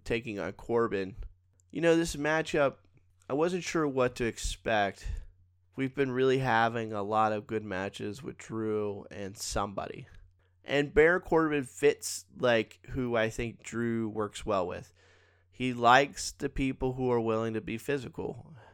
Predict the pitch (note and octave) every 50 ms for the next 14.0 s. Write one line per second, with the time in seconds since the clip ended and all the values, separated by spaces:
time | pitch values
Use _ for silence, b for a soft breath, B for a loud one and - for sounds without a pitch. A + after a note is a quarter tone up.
0 | B B B B - B2 - C3 A2+ A#2 B2 B2+ B2+ A#2+ A#2 A#2 B2 C3 C3+ C3
1 | C3+ C3+ C3 C3 A#2+ A#2+ B2 B2+ - - - - A2 G#2+ F#2 - B2 A#2 A2+ A#2+
2 | A#2+ A#2 A2 G#2+ A2+ G#2+ G#2 A2+ G#2+ F2 G#2+ A2 - - B2+ B2+ A2+ G#2 F#2 D#2
3 | - - - _ _ b b b b b - A#2 A#2+ B2 B2 B2+ A#2+ A#2 A#2 A2+
4 | A2+ A#2 A#2+ A#2+ B2 C3 B2+ - - A#2+ A#2+ A#2+ A#2 A#2 A#2 A2+ A2 G#2+ G#2+ A2
5 | A#2 B2 A2+ A#2 A2+ A2+ G#2+ G2+ G2+ G2 F#2+ F#2+ F2 - - D#2 G2 G2 G#2 G#2+
6 | G#2 G2+ G2 G2+ G#2 G2+ G2+ A2 A#2+ B2 A#2+ B2 A#2+ A#2 A#2 A2+ A2 G#2+ - -
7 | - B2 A#2 A2+ G#2+ G#2 G#2 G#2 G2+ - b b b b b b b b b b
8 | b b _ - - A2 G#2+ G2 G2+ G2+ - - - C3 C3+ C3+ C3+ C3+ C3+ C#3
9 | - - - - _ - - A2 G#2 A2 B2 C#3 D3+ D3 D3 D3 C#3 B2+ C#3 C3
10 | B2+ B2 B2 A#2+ B2 B2+ - - E3+ - - B2 A2 A2 A2 _ - - - G#2+
11 | G#2+ G#2+ - A2 A2 A#2 B2 A#2+ B2 - - - - A2 G#2 G2+ G2 - - -
12 | - A2 - - - - A2 - - - - - - - - _ _ _ - -
13 | D2+ - - - A2+ - - - A#2+ B2 C3 - - A#2 A2+ G#2+ G2+ G2 G2 -